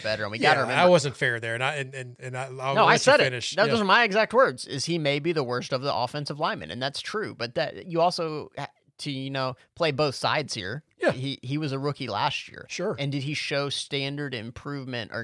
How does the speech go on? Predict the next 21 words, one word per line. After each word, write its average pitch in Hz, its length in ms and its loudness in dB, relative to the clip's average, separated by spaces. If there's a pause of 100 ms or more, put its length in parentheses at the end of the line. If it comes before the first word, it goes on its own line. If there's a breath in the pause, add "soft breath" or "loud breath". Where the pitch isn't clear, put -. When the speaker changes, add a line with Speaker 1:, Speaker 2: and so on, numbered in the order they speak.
Speaker 1:
gradual 127 520 0
improvement 113 560 -8
throughout 127 300 -4
the 120 80 -12
year? 147 240 -6
He 147 140 -10
definitely 160 560 -2
did. 170 320 -4 (240 loud breath)
So, 143 400 2
I 127 100 0
mean, 135 180 -4
I 135 60 -2
think 147 300 -10 (260 soft breath)
i-, 143 60 -6
it's 139 300 -4
definitely 151 540 2
a 117 80 0
loss 107 600 -4 (200 soft breath)
i-, - 40 -14
if 110 460 -6
he's 135 260 -8